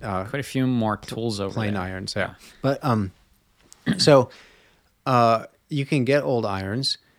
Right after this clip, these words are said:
Speaker 1: um, but there are, and you, so you can get the cap irons there.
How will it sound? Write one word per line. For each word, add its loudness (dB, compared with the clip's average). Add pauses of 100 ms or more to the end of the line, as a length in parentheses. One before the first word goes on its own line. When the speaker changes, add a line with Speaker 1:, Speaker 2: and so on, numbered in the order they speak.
(220)
Speaker 1:
um, 0 (520)
but -2
there 2
are, 4 (500)
and 0
you, -4
so 0
you -2
can 0
get 2
the -2
cap -2
irons -4
there. -4